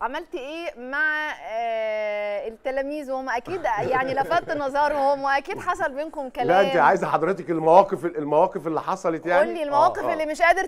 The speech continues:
Speaker 2: يعني أنا
Speaker 1: تنساها.
Speaker 2: مثلا السنة،
Speaker 1: يعني
Speaker 2: لا،
Speaker 1: هل أنت
Speaker 2: خلينا
Speaker 1: فاروق
Speaker 2: في آخر،
Speaker 1: مراقب
Speaker 2: في آخر سنة
Speaker 1: مثلا
Speaker 2: في
Speaker 1: أو
Speaker 2: امتحان الثانوية
Speaker 1: موجه؟
Speaker 2: العامة.
Speaker 1: ال-، ال-، إيه يا فندم؟
Speaker 2: يا فندم، أنا كنت بخش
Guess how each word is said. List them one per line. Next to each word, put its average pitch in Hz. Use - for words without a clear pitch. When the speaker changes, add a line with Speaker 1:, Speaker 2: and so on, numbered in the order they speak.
Speaker 2:
يعني 139
أنا 160
Speaker 1:
تنساها. 185
Speaker 2:
مثلا 180
السنة، 151
Speaker 1:
يعني 202
Speaker 2:
لا، 330
Speaker 1:
هل 392
أنت 370
Speaker 2:
خلينا 226
Speaker 1:
فاروق 359
Speaker 2:
في 214
آخر، 320
Speaker 1:
مراقب 320
Speaker 2:
في 277
آخر 330
سنة 349
Speaker 1:
مثلا 320
Speaker 2:
في 262
Speaker 1:
أو 294
Speaker 2:
امتحان 285
الثانوية 311
Speaker 1:
موجه؟ 165
Speaker 2:
العامة. 113
Speaker 1:
ال-، 233
ال-، 226
إيه 254
يا 302
فندم؟ 320
Speaker 2:
يا 123
فندم، 156
أنا 151
كنت 156
بخش 160